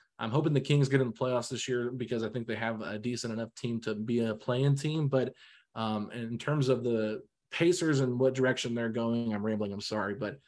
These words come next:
um, getting a face of a franchise was huge because the Pacers would not commit to Domantas Sabonis as the face of the franchise. I mean, Kevin Pritchard came in an article with The Athletic and basically just said, "We're trying to manufacture a star here,"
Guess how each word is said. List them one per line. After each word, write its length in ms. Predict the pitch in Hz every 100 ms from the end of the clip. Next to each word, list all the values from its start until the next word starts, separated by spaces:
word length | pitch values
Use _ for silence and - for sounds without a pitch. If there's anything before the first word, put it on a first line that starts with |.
| _ _ 113
um, 340 | 104 92 78 _ _ _ _ _ - 117
getting 320 | 139 156 160
a 60 | 135
face 320 | 131 123 120
of 60 |
a 60 | 104
franchise 580 | - 110 107 104 98 95
was 140 | 98
huge 300 | - 101 120
because 220 | 104 107
the 60 | 101
Pacers 380 | - 131 131 104
would 280 | 107 123 123
not 200 | 117 110
commit 400 | 107 98 95 - _ _ _ -
to 120 | 135
Domantas 420 | 120 110 101 104
Sabonis 360 | 98 101 101 -
as 200 | 104 104
the 80 | 98
face 220 | 104 98
of 40 |
the 100 | 95
franchise. 640 | - 95 92 - 78 - -
I 100 | 98
mean, 260 | 101 95 - - _ _ _ _ _ _ _ _ _ _ _ _ _ _ _ - -
Kevin 220 | 160 151
Pritchard 300 | 143 143 120
came 160 | 131 123
in 60 |
an 80 | 113
article 400 | 113 113 113 107
with 120 | 110
The 120 | 110 107
Athletic 360 | 101 110 104
and 100 | 101
basically 300 | 104 101 107
just 160 | 101 -
said, 240 | 104 98
"We're 100 | 107
trying 300 | - 110 110
to 100 | 104
manufacture 600 | 101 104 98 104 101 95
a 60 | 92
star 240 | - 98
here," 300 | 98 92 -